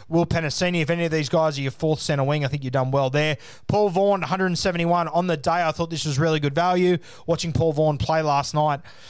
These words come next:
gotta tell you, I'm not overly convinced. Uh, let's go to round fourteen, getting to the back end here. Pick a hundred and eighty-three. I thought this was decent. Jeremy got Jaden Brayley. He's gonna miss the half of the s-, the first half, but he will come back in the back end.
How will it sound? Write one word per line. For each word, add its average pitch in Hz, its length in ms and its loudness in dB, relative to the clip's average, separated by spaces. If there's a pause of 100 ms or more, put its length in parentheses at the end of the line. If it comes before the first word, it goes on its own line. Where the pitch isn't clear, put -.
(180)
gotta 139 180 2
tell 143 180 0
you, 139 60 2
I'm 131 100 0
not 139 240 -2
overly 139 420 0
convinced. 139 1200 -4
Uh, 165 240 2
let's 185 280 -2
go 180 300 2
to 180 520 0
round 165 640 0 (260)
fourteen, 180 520 2
getting 170 240 -2
to 151 80 -2
the 151 80 -2
back 156 300 -4
end 165 300 -2
here. 170 340 2 (320)
Pick 208 160 -2
a 208 40 0
hundred 202 280 -2
and 190 80 0
eighty-three. 190 320 0
I 190 60 0
thought 196 180 -2
this 185 200 -2
was 165 140 0
decent. 185 480 -4
Jeremy 175 320 0
got 160 200 -2
Jaden 165 380 -4
Brayley. 190 420 -2
He's - 340 -14
gonna 185 140 0
miss 180 120 -2
the 156 140 -2
half 165 300 0
of 160 60 -12
the 147 40 -2
s-, - 160 -4
the 165 160 -8
first 190 320 0
half, 175 320 0
but 151 80 -6
he 147 60 -4
will 160 180 0
come 151 240 -4
back 151 240 -4
in 160 160 -4
the 143 80 0
back 147 280 -4
end. 180 300 -4